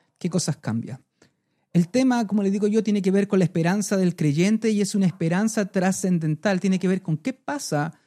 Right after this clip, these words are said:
en nuestra vida luego de la muerte. ¿Hay vida después de la muerte? ¿Qué es lo que esperamos que el Señor haga en su creación?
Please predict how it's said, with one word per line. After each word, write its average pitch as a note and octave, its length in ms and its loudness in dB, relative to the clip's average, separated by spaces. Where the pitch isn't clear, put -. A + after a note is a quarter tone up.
en E3+ 120 -2
nuestra F#3+ 300 2
vida A3 320 2
luego G3 580 2
de F3 120 2
la E3 80 4
muerte. E3 500 0
¿Hay G3 180 2
vida A3 280 4
después F3 300 0
de E3+ 60 0
la D3+ 100 0
muerte? F3 480 -4
¿Qué G#3+ 100 2
es C4 60 2
lo C4+ 120 2
que A3+ 80 -4
esperamos A#3 840 0
que F3 300 0
el E3 120 2
Señor F#3+ 580 2
haga G3+ 760 -2
en E3 120 0
su D3 160 -4
creación? B2+ 720 -2